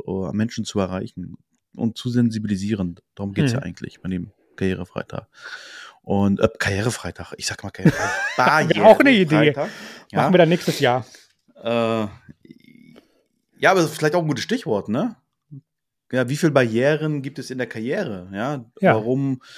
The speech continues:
Speaker 1: äh, ist, ist, wie ist eigentlich der Zugang zu einer soliden Karriere gesichert? Ähm, also auch das ist ja ein Thema, äh, da könnte man mehrere Tage auch mit, da könnte man ganze Wochen mit veranstalten.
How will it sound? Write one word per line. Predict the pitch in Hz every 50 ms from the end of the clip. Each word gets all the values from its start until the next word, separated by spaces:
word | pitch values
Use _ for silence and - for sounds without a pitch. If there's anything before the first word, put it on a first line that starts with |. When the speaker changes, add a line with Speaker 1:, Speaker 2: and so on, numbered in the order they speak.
| - - - _ -
Speaker 1:
äh, | - -
ist, | - - - - _ -
ist, | - - - -
wie | 135 135
ist | - -
eigentlich | - 135 135 127
der | - 127 120
Zugang | - - 190 170 151 160 147 143
zu | 139 - - 143
einer | 135 131 131 127 127 127 123 127
soliden | 113 123 120 131 165 165 160
Karriere | 117 120 117 131 160 180 147 127
gesichert? | 113 113 110 98 104 101 - 135 147 147 - _ _ _ - - - - _ _ _ _ -
Ähm, | 117 117 117 117 110 107 110
also | - 117 110 113
auch |
das | - 135 135 127
ist | 139 120
ja | 120 120
ein | 117 113 107
Thema, | - 117 120 117 117 113 110 113 110 110 110 - - 107 107 107 107 104 104 101 -
äh, | - - - - - - - - _
da | - -
könnte | - 123 107 110
man | 110 104
mehrere | 107 143 139 110 104 -
Tage | - 101 98 95 95 82
auch | - 90 90
mit, | - 95 90 - - -
da | 101
könnte | - 113 107
man | 107
ganze | 107 101 - 107
Wochen | 117 123 120 107
mit | 95 -
veranstalten. | - - 82 90 90 - - 98 98 107 123 123